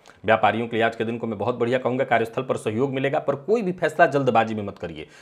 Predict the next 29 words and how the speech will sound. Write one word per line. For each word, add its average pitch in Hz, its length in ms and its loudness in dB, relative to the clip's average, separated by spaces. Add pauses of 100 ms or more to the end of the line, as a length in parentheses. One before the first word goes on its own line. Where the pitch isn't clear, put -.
(120)
विशेष 180 280 2
करके 170 200 0
अगर 170 100 4
आप 165 140 4
पार्टनरशिप 185 500 2
में 175 60 2
व्यापार 156 300 4
करते 156 240 -2
हैं 165 100 -6
तो 160 60 -4
ज-, 131 100 -10 (180)
कोई 190 160 8
भी 160 80 -2
फैसला 143 440 0 (200)
अकेले 160 320 2
मत 131 180 -4
लीजिएगा 87 440 -8 (200)
और 110 220 -2
एक 143 180 -4
काम 127 140 0
निपटे 127 240 -4
इसके 131 180 -6
बाद 113 200 2
ही 139 60 -2
दूसरे 123 300 -4
काम 120 160 -4
में 117 80 -6
हाथ 127 160 0
डालिए। 131 440 0